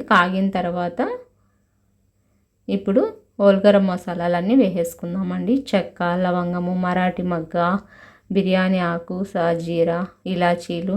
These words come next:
అన్నీ వేసేసుకొని ఒకసారి వేయించేసుకుందాము. ఇవి వేగిన తర్వాత అలాగే పచ్చిమిర్చీలు ఒక నాలుగు తీసేసుకొని సన్నగా కట్ చేసుకొని వేసేసుకోవాలి.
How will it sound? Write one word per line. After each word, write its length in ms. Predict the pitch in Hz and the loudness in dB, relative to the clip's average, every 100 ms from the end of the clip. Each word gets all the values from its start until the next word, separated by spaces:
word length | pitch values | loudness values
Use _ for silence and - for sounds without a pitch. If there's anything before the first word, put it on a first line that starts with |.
| 196 | -4
అన్నీ 240 | 185 175 175 | -4 -2 0
వేసేసుకొని 760 | 165 170 165 165 - 190 190 330 | 2 2 0 -2 -10 -6 -2 0
ఒకసారి 460 | 247 - 175 170 208 | -2 -2 0 2 0
వేయించేసుకుందాము. 1080 | 175 175 170 165 165 - 175 160 160 214 427 - _ _ _ _ _ _ _ _ _ _ - | 0 -2 -2 -2 -4 -8 -8 -6 0 0 0 -4 _ _ _ _ _ _ _ _ _ _ -4
ఇవి 120 | 196 | 2
వేగిన 340 | 196 185 190 190 | 2 2 0 -2
తర్వాత 400 | 180 190 180 175 | -4 -4 -4 0
అలాగే 380 | 233 185 175 220 262 | 2 2 2 2 2
పచ్చిమిర్చీలు 800 | 208 190 196 196 196 - 175 233 | 0 -2 -2 -2 -2 -6 -2 2
ఒక 200 | 277 208 | 2 0
నాలుగు 380 | 180 180 175 175 | -4 -2 -2 -2
తీసేసుకొని 760 | 170 170 175 170 - 165 185 403 508 - _ _ - | -6 -2 -2 -4 -10 -6 -4 -4 -6 -14 _ _ -6
సన్నగా 380 | 202 185 180 185 | -4 -2 -2 -4
కట్ 200 | 185 - | -6 -4
చేసుకొని 580 | 165 165 - 165 180 339 | -4 -4 -6 -4 -2 0
వేసేసుకోవాలి. 880 | 320 185 170 165 - 165 160 175 202 | 2 2 0 -2 -4 -6 -4 -2 0